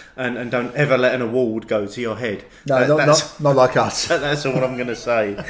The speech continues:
Speaker 1: on that. Right, we are, uh, I think we're nearly there. We've got a little bit left of our, um,
Speaker 2: First of all, final thoughts on this one, then the final thoughts on the four.
Speaker 1: Okay, um, this is definitely my favourite, uh, of, of the four. It, it seems to be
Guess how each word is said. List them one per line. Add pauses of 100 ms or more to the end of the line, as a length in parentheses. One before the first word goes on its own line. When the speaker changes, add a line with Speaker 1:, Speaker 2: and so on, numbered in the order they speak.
(340)
Speaker 1:
on
that.
Right,
we
are,
uh,
I
think
we're
nearly
there.
We've
got
a
little
bit
left
of
our,
um,
Speaker 2:
First
of
all,
final
thoughts
on
this
one,
then
the
final
thoughts
on
the
four.
Speaker 1:
Okay, (160)
um, (240)
this
is
definitely
my
favourite, (180)
uh,
of,
of
the
four. (140)
It,
it
seems
to
be